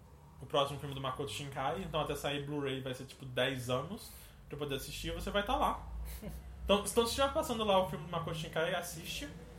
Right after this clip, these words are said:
Speaker 1: e me diz o que que é no podcast. Olha só, olha só que coisa bonita.
Speaker 2: É.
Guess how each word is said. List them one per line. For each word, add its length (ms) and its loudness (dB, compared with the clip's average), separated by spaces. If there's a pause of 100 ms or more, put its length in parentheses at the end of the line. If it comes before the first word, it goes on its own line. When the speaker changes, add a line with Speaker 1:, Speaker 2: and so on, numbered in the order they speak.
(720)
Speaker 1:
e 60 -4
me 100 0
diz 220 0
o 20 -6
que 120 -8
que 140 -4
é 160 4 (460)
no 60 -6
podcast. 840 -4 (300)
Olha 140 6
só, 160 10
olha 100 12
só 160 2
que 60 -4
coisa 220 2
bonita. 380 -2
Speaker 2:
É. 80 0